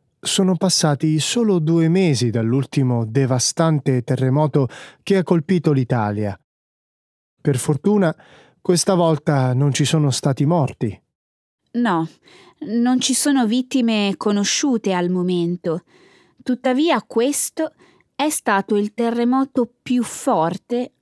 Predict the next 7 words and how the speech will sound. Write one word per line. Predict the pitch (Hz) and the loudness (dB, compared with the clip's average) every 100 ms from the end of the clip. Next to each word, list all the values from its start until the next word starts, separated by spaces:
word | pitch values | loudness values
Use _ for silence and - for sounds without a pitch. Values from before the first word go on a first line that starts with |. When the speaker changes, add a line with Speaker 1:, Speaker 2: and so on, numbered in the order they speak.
| _ | _
Speaker 2:
a | - 208 | -4 -2
colpire | 202 190 - 247 233 196 | -2 -2 0 2 2 2
il | 185 | 0
nostro | 196 214 214 - 185 | 0 0 -2 -4 -6
paese | 180 180 226 254 240 226 - - - | -4 -2 0 0 0 -4 -8 -20 -12
dal | 202 202 202 | -4 0 2
millenovecentottanta. | 202 247 294 294 285 269 233 220 - 226 214 190 - 170 151 151 160 165 | 2 2 2 2 2 2 0 -2 -2 -2 -2 -4 -6 -4 -4 -4 -6 -12